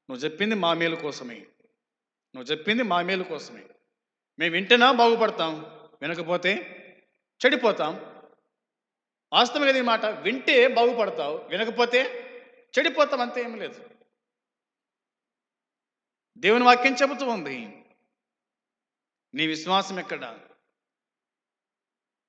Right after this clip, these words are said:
అల్ప విశ్వాసి, నీ విశ్వాసం ఎక్కడ?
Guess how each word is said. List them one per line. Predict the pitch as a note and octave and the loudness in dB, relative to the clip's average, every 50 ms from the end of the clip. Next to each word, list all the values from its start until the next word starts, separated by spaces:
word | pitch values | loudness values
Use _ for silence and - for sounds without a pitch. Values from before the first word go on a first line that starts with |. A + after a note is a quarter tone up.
| _ _ _ _ _ _ - | _ _ _ _ _ _ 0
అల్ప | E3 F#3+ F#3 G#3+ | 0 2 2 2
విశ్వాసి, | G#3+ A#3 A3+ A#3 A#3+ A#3+ B3 A3 - B3 C4+ A#3+ G3 - - - - - - - - - - _ _ _ _ _ _ _ _ _ _ _ _ _ _ _ _ _ - | 2 2 2 4 4 6 6 4 2 -2 -4 -4 -6 -8 -12 -16 -18 -20 -20 -20 -20 -20 -20 _ _ _ _ _ _ _ _ _ _ _ _ _ _ _ _ _ -6
నీ | E3+ G#3 | -4 -2
విశ్వాసం | G#3+ A3+ G#3+ G#3+ B3 B3+ C4+ B3 C4 C4 | 0 0 0 2 2 2 2 2 2 -2
ఎక్కడ? | C4 B3+ - B3 G#3 - - - - | -4 -4 -4 -6 -6 -8 -10 -14 -18